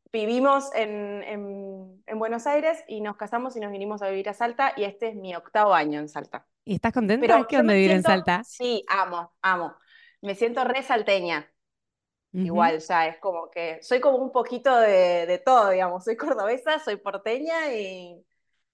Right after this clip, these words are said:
Speaker 1: y salteña, pero la verdad que amo, me encanta, es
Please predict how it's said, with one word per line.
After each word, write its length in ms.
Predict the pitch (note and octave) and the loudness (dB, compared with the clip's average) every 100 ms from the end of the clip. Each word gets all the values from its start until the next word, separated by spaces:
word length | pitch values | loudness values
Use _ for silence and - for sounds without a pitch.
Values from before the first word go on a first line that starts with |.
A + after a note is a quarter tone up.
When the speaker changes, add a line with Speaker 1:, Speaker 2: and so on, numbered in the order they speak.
| - | -6
Speaker 1:
y 420 | G3 F#3+ F#3 F3+ | -4 -2 -4 -6
salteña, 600 | G3+ F3+ F#3+ F3+ E3 - | -4 0 0 0 -2 -2
pero 920 | F#3 F3+ F3+ F3 E3+ E3+ E3 E3 D#3+ | -2 0 0 0 0 0 0 -2 -4
la 120 | E3 F#3+ | -2 0
verdad 220 | F#3+ G3+ | 2 0
que 120 | A3 | 2
amo, 260 | F#3 E3+ C#3+ _ | 0 -2 -14 _
me 100 | E3+ | -14
encanta, 460 | E3 F3 E3+ E3 | -4 -4 0 0
es 320 | E3 E3 _ | 0 -4 _